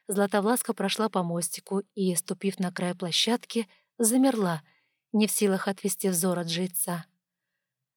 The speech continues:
К звуку барабанов и могучему голосу демона присоединился нежный плач флейт. Ярче вспыхнули огни в чашах, усилился запах трав и яда. Девушка колыхнулась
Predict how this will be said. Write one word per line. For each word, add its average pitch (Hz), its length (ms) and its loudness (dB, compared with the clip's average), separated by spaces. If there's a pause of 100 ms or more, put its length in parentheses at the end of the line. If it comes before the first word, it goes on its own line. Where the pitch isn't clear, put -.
К 196 100 0
звуку 208 380 4
барабанов 208 560 2
и 202 40 0
могучему 185 560 0
голосу 180 440 0
демона 185 360 0
присоединился 185 840 -2
нежный 196 440 0
плач 190 360 -4
флейт. 165 500 -6 (720)
Ярче 190 480 2
вспыхнули 190 720 0
огни 190 400 0
в - 40 -16
чашах, - 600 -2 (480)
усилился 226 640 2
запах 185 420 0
трав 170 400 -4 (100)
и 202 100 -6
яда. 170 600 -4 (1200)
Девушка 208 480 2
колыхнулась 196 800 0